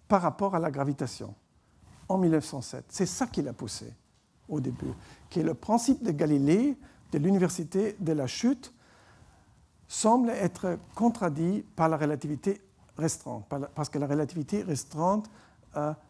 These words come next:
ne peut pas simplement expliquer cet effet que les deux corps, le, la chute verticale et, euh, euh, euh, le projectile, tombent dans la même façon. Ce n'est pas possible,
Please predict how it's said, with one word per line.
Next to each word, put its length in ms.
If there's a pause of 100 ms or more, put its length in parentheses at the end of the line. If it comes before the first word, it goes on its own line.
ne 80
peut 220
pas 200
simplement 540
expliquer 560
cet 260
effet 300
que 160
les 100
deux 340 (380)
corps, 420 (320)
le, 280
la 80
chute 240
verticale 720
et, 260 (140)
euh, 180 (180)
euh, 180 (440)
euh, 100
le 140
projectile, 760 (380)
tombent 400
dans 120
la 100
même 180
façon. 400
Ce 140
n'est 80
pas 160
possible, 720